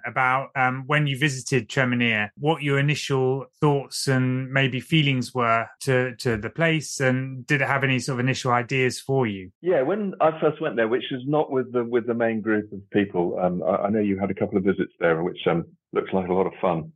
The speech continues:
Speaker 2: Um, I went there with just one other person, and, um, I, I don't know whether that would have created a different experience, but, but it, it meant that,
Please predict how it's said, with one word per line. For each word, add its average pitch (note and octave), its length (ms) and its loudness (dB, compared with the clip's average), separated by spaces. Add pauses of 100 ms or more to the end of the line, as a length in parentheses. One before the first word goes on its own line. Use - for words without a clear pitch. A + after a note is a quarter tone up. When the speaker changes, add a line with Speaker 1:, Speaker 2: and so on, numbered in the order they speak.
(140)
Speaker 2:
Um, G2 300 0
I G#2 100 2
went A2+ 260 0
there G2+ 220 0
with G2 140 -4
just - 200 -10
one G2+ 140 2
other F#2 180 2
person, E2+ 680 -2 (260)
and, F#2 240 0
um, G2+ 360 2 (380)
I, G#2+ 220 2
I - 80 2
don't C3+ 140 0
know B2+ 80 0
whether G#2 220 0
that G#2+ 200 2
would G2+ 120 -2
have F#2+ 100 -10
created F#2+ 340 0
a - 20 -10
different G2 300 -2
experience, G#2 440 0 (100)
but, A2 220 2 (200)
but A2 240 2 (220)
it, - 220 0 (160)
it A#2+ 180 0
meant B2+ 240 0
that, A#2 420 -2